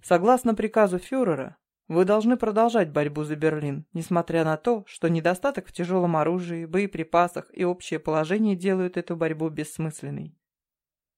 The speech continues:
Каждый час продолжения вами борьбы удлиняет ужасные страдания гражданского населения Берлина и наших раненых. Каждый, кто падёт в борьбе за Берлин, принесёт напрасную жертву.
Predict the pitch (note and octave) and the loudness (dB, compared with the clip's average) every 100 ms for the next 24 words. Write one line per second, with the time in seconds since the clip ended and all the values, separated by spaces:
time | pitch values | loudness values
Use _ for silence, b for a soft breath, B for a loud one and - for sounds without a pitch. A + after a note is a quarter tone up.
0 | _ - F#3+ A#3 A#3 B3 G3+ D#3+ - D#3+ | _ 0 2 2 -2 0 2 2 0 4
1 | F3 F#3 A3 G#3+ G3 G3+ G3+ F#3 E3 D#3 | 6 6 4 4 4 6 6 4 2 0
2 | D#3+ B3 - _ _ _ - E3 D#3+ D#3+ | 0 -2 -6 _ _ _ -2 0 2 4
3 | A#3 A#3+ G3 E3 E3+ F3 E3 D3+ - E3 | 4 4 2 2 2 2 -2 -4 0 0
4 | D#3+ E3 D#3+ D3+ D3+ D3+ D#3 D#3 - D#3 | 2 2 0 -2 -2 0 0 0 -4 -4
5 | D3 - D#3+ D3+ D3 C#3+ D3 D#3 A#3+ A3 | -4 -6 -4 -2 -2 -2 -4 0 0 0
6 | G#3 _ _ - D3+ D3 C#3+ D#3 F3+ F3+ | -4 _ _ -4 0 0 -2 -2 2 2
7 | D3 C3+ - _ _ _ _ _ _ _ | 0 -6 -12 _ _ _ _ _ _ _
8 | _ _ _ _ _ - A#3+ G#3 D3 C#3 | _ _ _ _ _ 2 4 4 -2 -10
9 | - _ _ _ - - E3+ E3+ F3 F#3 | -12 _ _ _ -4 0 4 4 2 0
10 | E3 E3+ E3+ F3+ D#3 D3 C#3+ D3 F#3 G3+ | 2 0 2 -2 -2 -4 -4 -2 -2 -2
11 | - _ _ F3+ F3+ E3+ - F3+ G3 G3+ | -6 _ _ -4 -2 -2 -2 -2 0 -2
12 | - C3+ - D3+ D3+ C#3+ C3+ C#3+ D3+ | -2 -4 -4 -10 -8 -8 -8 -12 -16